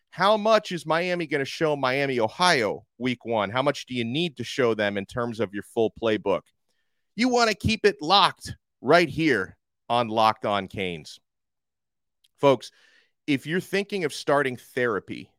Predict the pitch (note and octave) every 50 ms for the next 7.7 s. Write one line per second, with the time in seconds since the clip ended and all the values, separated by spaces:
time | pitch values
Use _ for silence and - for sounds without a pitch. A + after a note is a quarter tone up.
0 | _ _ _ _ _ _ _ _ _ _ _ _ _ _ _ _ _ _ _ _
1 | _ _ _ - D3+ D#3+ D#3+ B2+ G#2 - B2+ C3+ C3+ C3 A#2 G2+ A#2 A#2+ A2 G#2
2 | - - - - F#2 - - G#2 F#2+ F2 D#2 A#1+ - - _ _ _ _ _ _
3 | _ _ _ _ _ _ _ _ _ _ _ - - B2+ C#3+ E3 D#3 B2 - C#3+
4 | C#3 C3 B2+ - - B2+ A#2+ A#2 - - G#2+ G#2 - - A2+ G#2 G2+ G2 G2 -
5 | A2 G2+ F#2+ F#2 G#2+ B2+ C#3 - - C3+ G#2+ A#2+ A#2+ A#2 A#2 - A2+ G2 G#2 G2+
6 | - - A2 G#2 G#2 - A2 F#2+ - G#2 G2+ G#2+ G#2+ G#2+ G#2 G2 E2+ G#2 G#2 G#2
7 | G2 G2 F#2+ F2+ F#2 F2+ E2+ F#2+ G2 F#2 F#2 F2+ E2 _